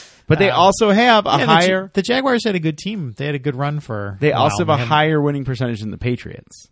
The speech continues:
Speaker 2: Interesting.
Speaker 1: Yeah.
Speaker 2: That is, that's a little
Speaker 1: That's a little surprising, right?
Speaker 2: Yeah.
Speaker 1: Well, they were so bad for so long.
Speaker 2: Yeah.
Speaker 1: Um, yeah, I mean, they've been essentially playing catch up. They,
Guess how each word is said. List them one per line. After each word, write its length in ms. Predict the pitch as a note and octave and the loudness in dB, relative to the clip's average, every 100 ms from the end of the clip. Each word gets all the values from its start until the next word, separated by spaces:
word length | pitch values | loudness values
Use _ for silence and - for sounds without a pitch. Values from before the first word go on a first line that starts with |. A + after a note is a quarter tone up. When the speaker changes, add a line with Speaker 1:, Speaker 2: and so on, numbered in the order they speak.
| E3+ | -8
Speaker 2:
Interesting. 480 | D#3+ C3+ - - - | -6 -6 -12 -16 -16
Speaker 1:
Yeah. 120 | B2+ E2 _ - | -12 -12 _ -10
Speaker 2:
That 120 | B3 | -4
is, 160 | D3 G#2 | -4 -4
that's 260 | C3 C3 C3+ | -6 -6 -8
a 40 | |
little 380 | A2 G2 G2 G2 _ _ _ _ | -10 -10 -12 -16 _ _ _ _
Speaker 1:
That's 220 | C3 C#3+ | -4 -4
a 40 | G3+ | -2
little 100 | D3+ | -4
surprising, 340 | - E2 - D3 | -4 -10 -8 -8
right? 60 | |
Speaker 2:
Yeah. 160 | A#2+ - - _ _ | -8 -8 -18 _ _
Speaker 1:
Well, 80 | D#3 | -2
they 80 | E3 | 0
were 140 | D#3+ D#3 | 2 2
so 220 | - E3+ | 4 4
bad 380 | A#2 A#2+ A#2+ A2+ | 4 2 0 -2
for 80 | A2 | -10
so 280 | - B2+ G#2+ | -6 -2 -2
long. 560 | F2 F#2+ F#2 - - - | -2 -4 -6 -10 -16 -12
Speaker 2:
Yeah. 280 | - - A2 - _ _ | -12 -12 -14 -16 _ _
Speaker 1:
Um, 400 | A#2 A2+ A2 G#2 - | -6 -4 -4 -4 -2
yeah, 180 | D3 | 0
I 220 | - C3 C#3 | 2 0 0
mean, 160 | D#3 | 4
they've 140 | C#3+ E3 | 4 4
been 180 | E3+ | 0
essentially 400 | A#2+ B2 D3 D3 | -4 -4 -4 -4
playing 240 | C3 A#2+ G2+ | -6 -6 -6
catch 240 | A#2 A2 | -6 -6
up. 180 | F#2 - | -10 -8
They, 220 | B2+ C3+ | -4 -4